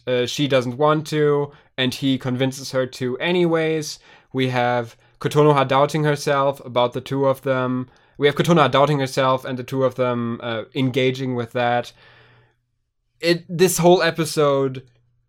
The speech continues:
could have been done, uh, this whole half of an episode could have been done in, like, easily half the time, probably less. And I think this is something that we're gonna continue seeing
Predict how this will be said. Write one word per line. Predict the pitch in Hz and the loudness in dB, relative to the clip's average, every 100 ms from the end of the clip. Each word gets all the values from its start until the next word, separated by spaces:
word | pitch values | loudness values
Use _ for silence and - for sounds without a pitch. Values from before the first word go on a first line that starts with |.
| _ | _
could | - 175 | 4 6
have | 160 151 - | 6 2 0
been | 139 131 127 | 0 2 0
done, | 123 127 123 120 | 0 0 0 -4
uh, | 135 | -2
this | 147 147 | -2 0
whole | 156 151 147 | 6 6 6
half | 143 143 131 | 2 2 2
of | 123 | -4
an | 131 | -6
episode | 127 123 123 | -6 -6 -4
could | - 139 | -2 -2
have | 131 | -2
been | 131 | -2
done | 123 120 120 | 0 -2 -2
in, | |
like, | 113 110 _ | -6 -6 _
easily | 156 131 113 113 107 | -2 -2 -2 -6 -8
half | 104 98 - | -8 -8 -10
the | 98 | -14
time, | 98 95 90 113 _ | -12 -14 -14 -18 _
probably | 120 107 101 | -4 -4 -4
less. | 98 92 - - _ _ _ _ _ _ _ _ | -6 -8 -10 -18 _ _ _ _ _ _ _ _
And | 147 | 2
I | 170 | 4
think | 170 196 190 | 4 4 2
this | 165 147 | -4 -8
is | 147 | -2
something | 160 151 151 | -2 0 -4
that | 135 | -2
we're | 131 | 0
gonna | 135 135 | 0 0
continue | 131 123 - 131 123 120 | -4 -6 -4 -2 -2 -4
seeing | 110 - 117 107 104 92 90 | -6 -8 -6 -6 -6 -10 -14